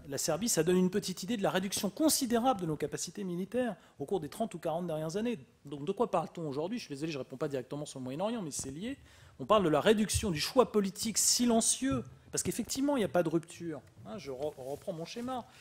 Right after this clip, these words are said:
Ça se fait petit à petit. Vous savez, c'est la fable de la grenouille. Vous mettez une grenouille dans de l'eau à trente degrés, elle est confortable. Vous augmentez l'eau à quarante, cinquante degrés,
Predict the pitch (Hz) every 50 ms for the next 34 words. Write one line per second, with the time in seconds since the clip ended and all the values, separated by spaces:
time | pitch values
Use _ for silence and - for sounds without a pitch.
0 | - - - - 165 143 - - - 233 - - - - - - - 254 247 247
1 | - - - 240 240 226 - - - _ _ _ - - 160 226 269 - - 185
2 | 175 151 - 233 233 220 208 208 202 185 175 180 196 196 196 196 196 185 170 143
3 | 117 131 135 135 135 151 151 151 143 139 147 147 160 170 185 180 151 123 135 127
4 | 127 139 156 160 127 - - 143 135 123 131 139 180 220 285 302 302 - 165 143
5 | 143 - 170 170 - - - - - 214 202 196 104 - - - - - - 131
6 | 139 139 143 147 147 - 151 151 160 165 160 127 - 143 135 139 147 151 139 -
7 | 147 127 - 135 131 123 123 135 156 180 214 269 320 302